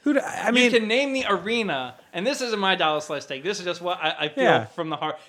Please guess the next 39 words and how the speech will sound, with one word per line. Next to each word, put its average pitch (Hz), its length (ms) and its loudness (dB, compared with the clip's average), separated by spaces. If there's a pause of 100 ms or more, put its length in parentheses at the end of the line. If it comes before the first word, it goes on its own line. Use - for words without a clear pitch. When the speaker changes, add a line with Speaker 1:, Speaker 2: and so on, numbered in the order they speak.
Speaker 2:
You 180 80 -8
can 165 300 -2
name 240 220 -2
the 226 100 0
arena 196 360 0
after 156 300 0
a 139 40 -10
company, 139 360 -6
but 151 160 -4
the 156 80 -2
moment 202 480 0 (280)
the 160 100 -10
company 196 400 -2
becomes 170 380 -8
your 143 100 -8
team 214 420 -4
name, 208 340 -6 (220)
nah, 147 420 -2
man, 135 240 -8
get 151 160 -4
outta 135 300 -4
here. - 60 -4
Speaker 1:
I'll 143 100 6
tell 214 240 0
you, 220 100 0
man, 147 240 2
I'm 156 260 -2
way 156 220 2
more 190 220 4
into 190 200 4
hummus 170 380 4
than 131 140 0
I 139 60 0
am 151 140 2
credit 170 320 2
unions, 113 400 -4
all 117 60 -6
right? 156 240 -2 (340)
<laughs> - 480 -10